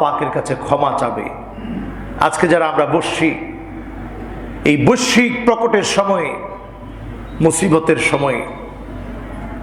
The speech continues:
আরো বেশ কিছু সাইক্লোন আসছে, ক্রমশ পৃথিবীর চিত্র পাল্টে যাচ্ছে। এই মুহূর্তে চিন্তা করেন, আমরা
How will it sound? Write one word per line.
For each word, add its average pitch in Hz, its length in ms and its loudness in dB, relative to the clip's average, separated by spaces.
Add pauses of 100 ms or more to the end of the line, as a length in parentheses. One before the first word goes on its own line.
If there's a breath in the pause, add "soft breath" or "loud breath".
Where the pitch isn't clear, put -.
(320)
আরো 165 220 4
বেশ 220 320 2
কিছু 214 260 4
সাইক্লোন 190 560 2 (2000)
আসছে, 147 460 0 (1600)
ক্রমশ 247 360 4 (120)
পৃথিবীর 269 440 4
চিত্র 269 360 6
পাল্টে 285 320 4
যাচ্ছে। 269 340 2 (1800)
এই 170 140 6
মুহূর্তে 175 380 4
চিন্তা 170 360 4
করেন, 160 240 4
আমরা 151 240 2